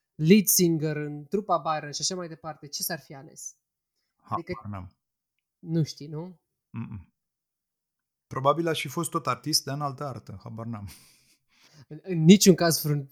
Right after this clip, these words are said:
Speaker 1: vreo, vreunul din joburile noastre de toate <laughs> zilele.
Speaker 2: Băi, nu știu, chiar nu știu, nu, nu m-am gândit niciodată ce aș fi făcut dacă n-aș fi fost muzician.
Speaker 1: Nici nu, nici nu te-ai, uite că pandemia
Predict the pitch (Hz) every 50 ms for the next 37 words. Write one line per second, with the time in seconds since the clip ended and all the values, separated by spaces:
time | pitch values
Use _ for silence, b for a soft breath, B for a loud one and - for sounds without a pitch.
0 | - - 151 156 156 151 139 135 147 165 170 165 156 143 151 147 135 170 170 156
1 | 139 151 151 156 147 143 151 147 151 147 143 147 147 - _ _ _ - 170 170
2 | 180 165 - - 156 147 147 - 170 - 175 175 170 - - 302 294 151 170 277
3 | 277 - - 208 233 233 214 - b b b b b b b b b b b b
4 | b b b b _ - 123 117 170 190 196 196 185 170 185 190 - - 110 104
5 | 101 - 139 139 143 147 147 135 - - 107 107 117 120 120 117 113 113 110 107
6 | 104 101 - _ - - _ _ _ - 123 127 135 139 139 135 131 127 127 131
7 | 135 135 127 - 127 123 120 110 - 95 - - 113 110 - - - 107 104 107
8 | - - 113 104 104 107 101 - 104 104 107 104 - - 104 95 101 104 98 104
9 | 101 95 92 - - 104 101 - - - _ _ _ - 190 180 170 - 175 156
10 | 151 170 170 175 160 170 165 - 208 226 - 247 202 - 180 165 165 160 - _
11 | - 165 165 160 165 160 208 240 247 240 233 233 226 220